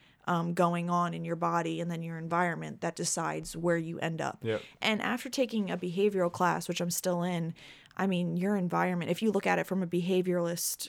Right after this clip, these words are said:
Speaker 1: um, or behaviorist point of view,
Speaker 2: Yeah.
Speaker 1: which I really like behavioralis-, uh, behaviorism because it makes sense to me, you, like, your environment is absolutely everything.
Speaker 2: Mm-hmm.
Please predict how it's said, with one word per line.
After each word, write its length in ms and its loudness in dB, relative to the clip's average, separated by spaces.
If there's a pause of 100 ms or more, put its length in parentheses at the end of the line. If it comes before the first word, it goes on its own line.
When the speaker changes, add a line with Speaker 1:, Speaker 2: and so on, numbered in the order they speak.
(160)
Speaker 1:
um, 280 -4
or 120 0
behaviorist 760 0 (140)
point 240 2
of 80 0
view, 300 2
Speaker 2:
Yeah. 80 -2 (560)
Speaker 1:
which 140 0
I 80 6
really 240 4
like 280 0
behavioralis-, 640 2
uh, 120 2
behaviorism 600 2
because 440 0 (380)
it 140 4
makes 240 0
sense 300 2
to 100 4
me, 260 4 (1200)
you, 680 0 (360)
like, 400 2 (360)
your 240 4
environment 600 4
is 200 0 (100)
absolutely 920 0 (180)
everything. 640 -2
Speaker 2:
Mm-hmm. 340 -4